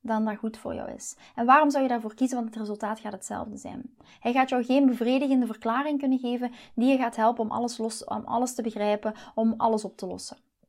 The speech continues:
Het is heel duidelijk, dat is een duidelijk signaal van het universum.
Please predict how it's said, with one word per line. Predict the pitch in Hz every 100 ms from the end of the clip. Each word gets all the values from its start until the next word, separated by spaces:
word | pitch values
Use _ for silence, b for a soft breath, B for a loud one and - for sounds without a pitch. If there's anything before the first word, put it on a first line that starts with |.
| _ _ _ _ _ _ _ _ _ _
Het | _
is | 202 -
heel | 196 240 349
duidelijk, | 254 247 330 349 480 - - b b b
dat | -
is | 208
een | 202 185
duidelijk | 214 240 339 370
signaal | - 262 233 247 302 370
van | 269
het | 240
universum. | 220 226 214 247 - 277